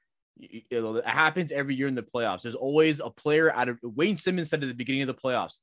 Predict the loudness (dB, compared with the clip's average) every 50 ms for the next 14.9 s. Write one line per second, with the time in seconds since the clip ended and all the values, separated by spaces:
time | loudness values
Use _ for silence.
0 | _ _ -10 -8 -8 -10 -8 -6 -6 -6 -6 -10 -16 -18 -2 0 0 0 0 0
1 | 2 2 4 4 2 0 -4 -10 _ _ _ _ _ -8 -8 -2 2 2 2 2
2 | 2 -2 2 4 6 8 8 6 4 2 -2 -2 0 0 0 0 0 0 0 0
3 | 0 0 0 0 -2 -2 -4 -4 -4 -6 -6 -4 -4 -4 -4 -6 -4 -2 -2 -2
4 | -2 -2 -4 -4 -4 -4 -4 -4 -6 -8 -8 -8 -8 -8 -6 -6 -6 -8 -12 _
5 | _ _ _ _ _ _ _ -4 -2 -2 -2 -2 -4 -6 -10 -12 -14 _ -18 -12
6 | -8 -6 -4 -4 -4 -4 -6 -8 -12 -14 -16 -14 -10 -2 2 2 2 4 2 2
7 | 2 0 -2 -4 -4 -2 -2 -4 -2 -2 -2 -2 -2 -2 -4 -4 -6 -6 -4 -6
8 | -8 -8 -4 -2 -4 -4 -4 -4 -6 -4 -2 -2 -2 -2 -4 -4 -4 -8 -8 -6
9 | -8 -6 -4 -4 -4 -2 -2 -2 -2 -2 -4 -6 -4 -4 -4 -4 -4 -6 -4 -2
10 | -2 -2 -2 -2 -6 _ -16 _ -8 -6 -6 -6 -4 0 2 4 4 4 2 4
11 | 4 4 6 6 4 2 0 0 0 -2 -2 -2 -4 -8 -8 -8 -6 -6 -4 -4
12 | -2 -2 -4 -6 _ _ _ -6 -6 -6 -4 -4 -4 -4 -2 -2 -2 -2 -2 0
13 | 0 -2 -2 -2 -2 -2 -2 -2 -2 -2 -4 -4 -6 -6 -6 -4 -4 -6 -6 -6
14 | -8 -10 -8 -8 -8 -8 -4 -4 -6 -6 -2 0 0 2 2 0 -2 -4